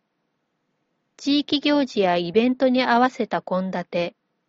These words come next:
弁当にはないラーメンなどの献立。嫌いなものでも食べられる献立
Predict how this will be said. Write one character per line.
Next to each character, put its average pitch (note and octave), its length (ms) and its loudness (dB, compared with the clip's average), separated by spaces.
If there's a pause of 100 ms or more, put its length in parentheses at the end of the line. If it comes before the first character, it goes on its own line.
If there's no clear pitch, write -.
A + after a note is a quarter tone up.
(920)
弁 C#4 200 4
当 D4 280 2
に A3+ 160 0
は F3+ 120 -6
な F#3 200 -6
い F3+ 120 -10
ラ B3+ 220 4
ー - 20 2
メ C4 200 2
ン F#3+ 100 -4
な F3+ 140 -2
ど F3 100 0
の D#3+ 160 -4
献 F3 320 -6
立。 E3+ 460 -8 (1200)
嫌 B3+ 260 0
い C#4 60 0
な C#4 120 0
も C#4 140 2
の C#4 120 2
で B3 140 0
も F3 120 -6
食 F3 200 -10
べ G3 140 0
ら B3+ 120 4
れ B3+ 160 4
る G3+ 120 0
献 F3+ 320 -6
立 E3+ 440 -6